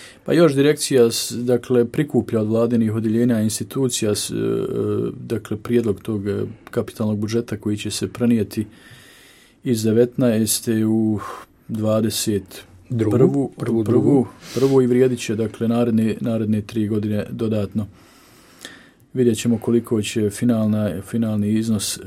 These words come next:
Speaker 1: biti. Paralelno s tim mi radimo intenzivno na, dakle, usaglašavanju, e, amandmana na budžet koji smo uputili u parlamentarnu proceduru.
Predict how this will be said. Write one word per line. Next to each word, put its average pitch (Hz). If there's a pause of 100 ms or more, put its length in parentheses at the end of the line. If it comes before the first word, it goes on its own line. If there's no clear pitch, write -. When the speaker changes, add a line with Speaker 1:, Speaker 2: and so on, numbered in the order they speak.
Speaker 1:
biti. 110
Paralelno 123
s -
tim 135
mi 127
radimo 110
intenzivno 107
na, 104 (1300)
dakle, 110
usaglašavanju, 113
e, 101 (300)
amandmana 113
na 107
budžet 117
koji 107
smo 104
uputili 107
u 101
parlamentarnu 104
proceduru. 110